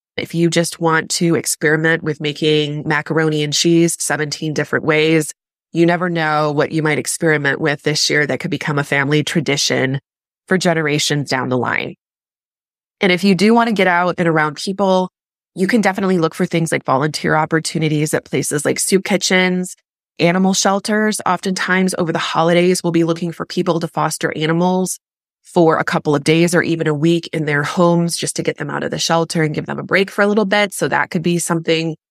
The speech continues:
that you might enjoy. You can also look on Meetup, which is both a, an app and a website for things going on in your local area. There might be other single folks or other people that are flying solo for the holidays that are planning a get together.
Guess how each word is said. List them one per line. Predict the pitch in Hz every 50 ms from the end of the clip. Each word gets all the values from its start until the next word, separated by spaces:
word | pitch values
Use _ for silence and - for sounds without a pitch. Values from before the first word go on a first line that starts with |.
| _ _ _ _ _ _
that | - -
you | - 190 175
might | 170 160 151 -
enjoy. | 151 156 147 185 185 185 185 185 185 185 - -
You | - 190
can | 185 - 247 190
also | - 175 175 - - 196 185
look | 165 151 160 160 160 - - - - _ -
on | 151 151 151
Meetup, | 151 147 147 151 156 160 180 196 202 220 240 240 - _
which | - 170 160 - - -
is | 160 156 151 156 151 -
both | - - 165 170
a, | 190 180 156 151 _ _ _ _ _ _
an | - 170 -
app | - 165 156 170 -
and | - 175
a | 156
website | 139 147 151 151 - - 180 202 226 233 - - - - _ _ _ _ _ _ _ _
for | - 214
things | 214 - 262 294 302
going | - 269 285 262 226
on | 226 240
in | 233 214
your | 208 208
local | 196 190 190 - 214 180
area. | - 170 180 196 170 143 135 131 104 123 180
There | - 175 165
might | 175 170 165 175 - -
be | 190 185 175 -
other | - 165 165 180 175 175 175
single | 175 - - 175 170 170 180 170
folks | - 160 165 165 160 160 -
or | 170 -
other | - 156 - 160
people | - - 175 165 175 170 165
that | 170
are | 143 156
flying | 151 - 156 147 147 156
solo | 160 - - 147 151 156 156
for | - 156
the | 139 139
holidays | - - 165 160 160 160 160 165 165 160
that | - 143
are | 147
planning | 147 - 156 139 139 139
a | 135
get | 131 160 156 -
together. | - - 165 170 170 170 175 175 175 175